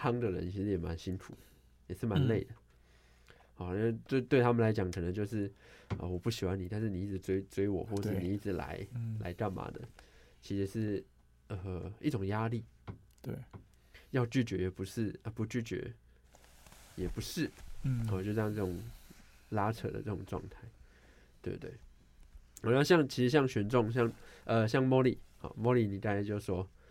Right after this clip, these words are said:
Speaker 1: 呃，对你而言，直球对决是最，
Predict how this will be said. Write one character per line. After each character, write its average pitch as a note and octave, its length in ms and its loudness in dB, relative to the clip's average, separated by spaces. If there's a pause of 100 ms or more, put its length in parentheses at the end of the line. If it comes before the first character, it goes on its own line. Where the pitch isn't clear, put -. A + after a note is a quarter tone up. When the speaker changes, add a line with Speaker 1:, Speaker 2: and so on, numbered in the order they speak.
(400)
Speaker 1:
呃， F#2+ 520 0 (1400)
对 B3+ 140 10
你 C#3 160 10
而 A#2+ 140 12
言， A#2+ 300 8
直 B2+ 200 0
球 B2 200 6
对 B2+ 180 4
决 F#2+ 160 2
是 G#2+ 100 -6
最， F#2+ 340 0